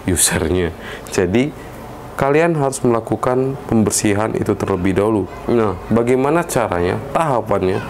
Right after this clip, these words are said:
Yang pertama adalah kalian harus tahu password dari user ini.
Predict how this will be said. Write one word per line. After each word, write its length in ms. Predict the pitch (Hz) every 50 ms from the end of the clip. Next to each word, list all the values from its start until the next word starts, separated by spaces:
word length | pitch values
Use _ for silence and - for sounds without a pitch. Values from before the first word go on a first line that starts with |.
| - - - - - -
Yang 80 | 123 123
pertama 480 | 117 117 123 - 135 135 143 156 165
adalah 480 | 160 - 113 - 92 87 87 95 104 - - - - - - -
kalian 240 | - 127 139 156 156
harus 240 | 139 123 120 113 -
tahu 320 | - 117 104 104 120 131
password 560 | 123 - 120 107 101 - - - 110 120 - -
dari 480 | - 98 98 95 104 107 104 101 95
user 400 | 90 87 - - - 104 104 104 - - - - - - -
ini. 320 | 120 120 110 117 104 92